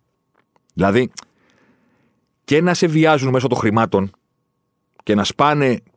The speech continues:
μέσα σε μια σεζόν το δίπολο United Arsenal και να σε κοροϊδεύουν κι από πάνω. Δεν ξαναπήρε πρωτάθλημα η Arsenal από τότε. Και τι έγινε μετά; Ήρθε και η City. Πέντε χρόνια αργότερα. Οπότε, United,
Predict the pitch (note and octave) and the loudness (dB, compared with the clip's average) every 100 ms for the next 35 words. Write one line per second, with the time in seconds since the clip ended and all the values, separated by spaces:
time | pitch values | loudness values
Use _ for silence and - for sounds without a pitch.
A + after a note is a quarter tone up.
0 | _ - C#3+ D3+ D3 E3+ F#3 C#3+ F#3 C3 | _ -6 -4 -2 -2 -2 -2 0 0 0
1 | - F#2+ A2+ G#2 F#2 F2+ E2+ F2 G#2 G2 | -2 -2 -2 0 0 0 0 -2 0 0
2 | D#2+ F2 - F#2+ - E2+ F#2 C3+ - _ | 0 -6 -4 -6 -4 -2 -2 -2 -8 _
3 | _ _ _ - C3+ - D3+ C#3 G3+ F3+ | _ _ _ -4 -4 -2 0 2 2 2
4 | A#2+ E2+ C2+ - _ _ _ - G#2+ D2+ | 2 -2 -6 -12 _ _ _ -6 -4 -4
5 | B1+ B1+ A#1+ B1+ A#1+ C2 B1+ C2+ C2 C2 | -6 -8 -8 -10 -10 -12 -12 -12 -12 -10
6 | D#2+ G2+ _ _ _ _ _ _ - A#2+ | -10 -10 _ _ _ _ _ _ -6 -2
7 | G#2 F#2 E2+ B2+ - _ _ _ _ _ | 0 0 0 -4 -6 _ _ _ _ _
8 | _ _ - G2 G2 G2 G2+ - _ _ | _ _ -6 -4 -2 -4 -4 -6 _ _
9 | _ _ _ - F#2+ D2+ D2+ - A#1+ - | _ _ _ -6 -4 -2 -4 -6 -8 -12
10 | - _ _ _ _ _ _ - - C3+ | -20 _ _ _ _ _ _ -10 -4 -2
11 | D#3 F#3 F3+ _ _ _ - D#2+ F2+ E2+ | 0 -2 -4 _ _ _ -14 -6 -4 -4
12 | - - | -8 -18